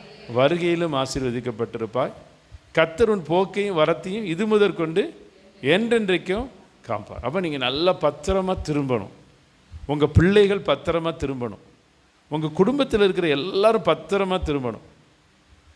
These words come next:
நீங்க கொண்டு போற உடைமைகளை பத்திரமா கொண்டு வரணும். செல் வச்சிருக்கிறீங்க, பத்திரமா கொண்டு வரணும். எந்த பொருள்,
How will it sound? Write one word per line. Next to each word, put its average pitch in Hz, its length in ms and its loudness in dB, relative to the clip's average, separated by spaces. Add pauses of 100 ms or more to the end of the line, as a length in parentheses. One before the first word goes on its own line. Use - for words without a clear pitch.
(360)
நீங்க 151 200 0
கொண்டு 214 380 2
போற 220 220 4
உடைமைகளை 202 600 2
பத்திரமா 208 680 2
கொண்டு 156 320 -2
வரணும். 110 180 -10 (1160)
செல் 165 300 0
வச்சிருக்கிறீங்க, 165 680 0 (200)
பத்திரமா 160 600 4
கொண்டு 131 240 -4
வரணும். 120 300 -4 (1300)
எந்த 185 440 2
பொருள், 160 320 0